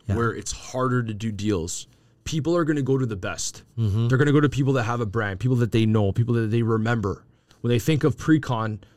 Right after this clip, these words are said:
Speaker 2: they're go-, you know, like, they gotta think of, I want them to think of me.
Speaker 1: Yeah.
Speaker 2: Right? That's, that's what, uh,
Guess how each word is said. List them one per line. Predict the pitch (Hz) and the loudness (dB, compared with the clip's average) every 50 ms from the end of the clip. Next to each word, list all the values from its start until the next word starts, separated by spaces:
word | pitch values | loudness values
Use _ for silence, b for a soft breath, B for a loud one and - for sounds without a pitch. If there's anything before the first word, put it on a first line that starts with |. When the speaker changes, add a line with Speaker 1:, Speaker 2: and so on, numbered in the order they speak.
| b b b b b | b b b b b
Speaker 2:
they're | 131 | 0
go-, | 117 135 110 110 113 - - | 2 0 -2 -4 -8 -8 -4
you | 151 135 | -2 0
know, | 123 113 110 | 0 0 0
like, | 113 110 110 101 - - _ _ _ _ | 0 0 -2 -4 -6 -10 _ _ _ _
they | - 143 | -2 0
gotta | 135 143 131 123 | 2 2 0 0
think | - - 147 135 117 - | 0 -2 -2 -2 0 0
of, | 123 110 101 98 - - - | -2 -4 -4 -8 -10 -6 -2
I | 127 | 0
want | 143 135 151 147 - | 2 2 2 2 2
them | 139 131 | 0 0
to | 123 | 0
think | 107 - 147 127 - | 2 2 0 2 2
of | 131 117 | 2 2
me. | 110 120 120 - - _ _ - | 2 0 -2 -2 -4 _ _ -2
Speaker 1:
Yeah. | - 104 113 113 - _ | 0 2 2 0 -2 _
Speaker 2:
Right? | - 107 123 160 - - b b b b - | -2 0 2 0 0 -2 b b b b -4
That's, | 123 120 143 120 113 - - - | 0 0 0 0 0 -2 -6 -6
that's | - 143 120 113 - - | -4 -2 -2 -2 -2 -2
what, | 127 120 110 101 - - 123 | -2 -2 -2 -2 -2 -2 -2
uh, | 113 107 104 101 95 | -2 0 -2 -4 -4